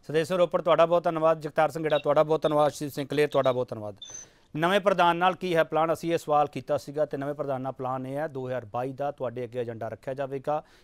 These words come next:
ਇਹ ਦੋ ਚਿਹਰੇ ਆ ਤੁਹਾਡੇ ਅੱਗੇ ਰੱਖੇ ਜਾਣਗੇ, ਬਾਕੀ ਪਾਰਟੀਆਂ ਦੇ ਚਿਹਰੇ ਵੀ ਤੁਹਾਡੇ ਅੱਗੇ ਰੱਖੇ ਜਾਣਗੇ, ਪਰ ਪੰਜਾਬ ਕਿੱਥੇ ਹੈ? ਜਿਹੜੇ ਮਿਸ਼ਨ ਪੰਜਾਬ ਦਾ ਜ਼ਿਕਰ ਨਵਜੋਤ ਸਿੰਘ ਸਿੱਧੂ ਕਰਦੇ ਪਏ ਆ,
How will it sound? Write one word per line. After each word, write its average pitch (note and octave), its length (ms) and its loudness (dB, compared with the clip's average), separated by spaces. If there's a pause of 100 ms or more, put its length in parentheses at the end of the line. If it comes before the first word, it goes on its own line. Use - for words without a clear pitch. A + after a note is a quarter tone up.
(120)
ਇਹ A#2+ 60 -6
ਦੋ C3+ 180 -4
ਚਿਹਰੇ C#3+ 320 0
ਆ C#3 60 0
ਤੁਹਾਡੇ B2+ 220 -4
ਅੱਗੇ A#2+ 140 -6
ਰੱਖੇ B2 220 -6
ਜਾਣਗੇ, C#3+ 380 -8
ਬਾਕੀ B2+ 300 -6
ਪਾਰਟੀਆਂ C#3 360 -4
ਦੇ C3 60 -6
ਚਿਹਰੇ C3 220 -4
ਵੀ C3 80 -4
ਤੁਹਾਡੇ A#2+ 200 -6
ਅੱਗੇ A#2 100 -8
ਰੱਖੇ A2+ 200 -10
ਜਾਣਗੇ, B2 380 -8 (300)
ਪਰ B2 140 0
ਪੰਜਾਬ A2+ 440 -4
ਕਿੱਥੇ - 280 -14
ਹੈ? - 200 -20 (100)
ਜਿਹੜੇ B2+ 160 0
ਮਿਸ਼ਨ C3+ 280 -2
ਪੰਜਾਬ C#3 340 4
ਦਾ B2 100 2
ਜ਼ਿਕਰ D3+ 280 2
ਨਵਜੋਤ D3 200 0
ਸਿੰਘ B2+ 140 -10
ਸਿੱਧੂ D3 200 -6
ਕਰਦੇ C3 300 0
ਪਏ C#3+ 160 0
ਆ, F3+ 120 2